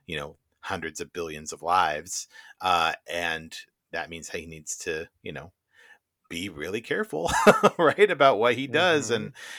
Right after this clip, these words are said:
Speaker 1: and how he, how he uses his power and how he hands over the knife, right? Uh, Christine Palmer, uh,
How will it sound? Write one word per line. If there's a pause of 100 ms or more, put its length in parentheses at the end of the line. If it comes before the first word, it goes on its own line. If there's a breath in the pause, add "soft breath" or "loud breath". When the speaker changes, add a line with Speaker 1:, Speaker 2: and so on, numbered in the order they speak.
Speaker 1:
and
how
he,
how
he (380)
uses
his
power
and (220 loud breath)
how
he
hands
over
the
knife, (140)
right?
Uh, (140)
Christine
Palmer, (380 loud breath)
uh,